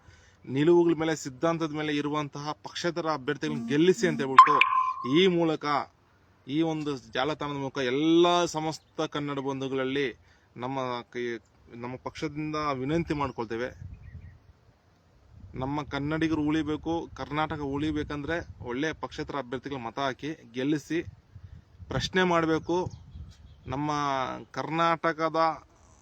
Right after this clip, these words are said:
ಈಗೇನು ಕರ್ನಾಟಕದಿಂದ ಐದು ಲಕ್ಷ ಕೋಟಿ ಹೋಗ್ತಾ ಇದೆ ಭಾರತ ಒಕ್ಕೂಟಕ್ಕೆ, ಅದಂತ, ಅದನ್ನ ಅಲ್ಲಿ ಪ್ರಶ್ನೆ ಮಾಡಿ, ಸಂಸತ್ತಲ್ಲಿ ಪ್ರಶ್ನೆ ಮಾಡಿ, ನಮ್ಮ ಹಣವನ್ನು ತರೋಂಥವ್ರಿಗೆ ಮತ ಮಾಡಿ, ಮತ ನೀಡಿ. ಅದು ಪಕ್ಷೇತರರಿಗೆ, ಪಕ್ಷೇತರನ್ನ ಗೆಲ್ಲಿಸಿ. ಅಲ್ಲಿ ಇಡೀ ಕರ್ನಾಟಕದಂತ,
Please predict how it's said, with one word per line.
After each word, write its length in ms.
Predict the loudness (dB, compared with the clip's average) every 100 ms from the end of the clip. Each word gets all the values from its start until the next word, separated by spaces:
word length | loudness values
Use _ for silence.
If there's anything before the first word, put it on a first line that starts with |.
| -12
ಈಗೇನು 360 | -8 -2 -2 -2
ಕರ್ನಾಟಕದಿಂದ 640 | -6 -4 -2 -2 -4 -4
ಐದು 220 | -2 -2 -6
ಲಕ್ಷ 140 | -8
ಕೋಟಿ 380 | -8 -2 0 0
ಹೋಗ್ತಾ 200 | 0 -2
ಇದೆ 120 | -2
ಭಾರತ 320 | -2 -2 -2
ಒಕ್ಕೂಟಕ್ಕೆ, 640 | -4 -4 -4 -6 -6 -6 -4
ಅದಂತ, 400 | -4 -6 -8 -4
ಅದನ್ನ 520 | -2 -2 -4 -4 -2
ಅಲ್ಲಿ 200 | -2 -2
ಪ್ರಶ್ನೆ 440 | -4 -8 -6 -6
ಮಾಡಿ, 340 | -4 -4 -4 -4
ಸಂಸತ್ತಲ್ಲಿ 840 | -4 -8 -6 -8 -6 -4 -2 -2
ಪ್ರಶ್ನೆ 460 | -4 -8 -8 -8 -6
ಮಾಡಿ, 420 | -4 -4 -2 -4
ನಮ್ಮ 280 | -6 -8 -10
ಹಣವನ್ನು 720 | -8 -6 -4 -6 -8 _ _
ತರೋಂಥವ್ರಿಗೆ 640 | 2 8 10 10 6 4 2
ಮತ 180 | -2 -2
ಮಾಡಿ, 500 | -2 -4 -6 -12 -10
ಮತ 160 | -4
ನೀಡಿ. 340 | -2 -2 -4 -8 _ _ -20 -14
ಅದು 140 | -10 -6
ಪಕ್ಷೇತರರಿಗೆ, 880 | -6 0 0 2 -2 -2 -4 -6
ಪಕ್ಷೇತರನ್ನ 540 | -10 -6 -4 -4 -4 -4
ಗೆಲ್ಲಿಸಿ. 400 | -2 -4 -4 -8
ಅಲ್ಲಿ 180 | -6 -2
ಇಡೀ 240 | 0 0
ಕರ್ನಾಟಕದಂತ, 840 | 0 -6 -4 -4 -6 -6 -8 -4